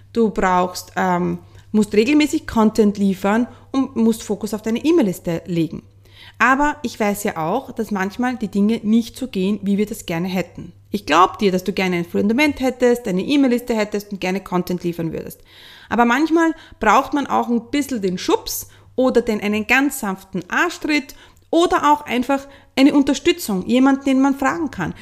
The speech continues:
Sehr oft kommt man einfach nicht weiter, wenn man Fragen hat und man niemanden fragen kann. Ja? Und da kommt wieder meine Commit Akademie ins Spiel. Denn egal, wo du stehst, es ist der Business-Starter-Kurs für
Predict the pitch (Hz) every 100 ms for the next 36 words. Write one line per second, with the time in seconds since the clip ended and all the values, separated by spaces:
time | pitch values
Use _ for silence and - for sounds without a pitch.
0 | - - 262 262 277 - - 285 277 285
1 | 240 233 226 226 - 233 - - 220 226
2 | 226 226 233 262 381 226 196 247 - 226
3 | 247 240 269 269 269 240 - 254 427 254
4 | - - 208 - _ - 196 220 392 -
5 | - - - 254 262 226 226 320 - 269
6 | 269 254 269 240 233 233 - - 240 240
7 | 240 226 220 196 185 170 170 - - 180
8 | - - - 240 - 240 247 - - 254
9 | 269 294 330 277 285 285 - - 180 -
10 | - - - - 208 262 277 - - _
11 | _ 262 277 381 381 - 294 302 - 269
12 | 262 262 262 - 269 269 - - - -
13 | - 240 233